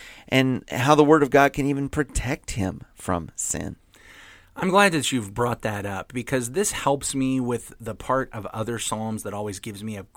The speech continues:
Speaker 2: great big problem about David, where David will make claims like, "I'm praying this because of how blameless I am and how righteous I am." And every time we get to those, we, we end up saying the same thing. And, and I know in the context that it's right and it's true that David is either talking about a spe-, a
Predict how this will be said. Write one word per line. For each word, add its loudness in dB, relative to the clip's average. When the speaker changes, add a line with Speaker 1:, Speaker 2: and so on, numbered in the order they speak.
Speaker 2:
great -6
big -10
problem -6
about -4
David, -6
where 2
David 2
will -2
make -4
claims -4
like, -6
"I'm -4
praying -2
this -4
because -8
of -8
how 0
blameless -6
I -2
am -4
and -8
how -4
righteous -6
I -4
am." -4
And 4
every 0
time 2
we 0
get -4
to -2
those, -4
we, -2
we -2
end -2
up -2
saying -2
the -6
same -6
thing. -2
And, -2
and -4
I -2
know -2
in -2
the -4
context -4
that -4
it's -8
right -4
and -6
it's -6
true -6
that -8
David -6
is -10
either -6
talking -6
about -4
a -4
spe-, -10
a -6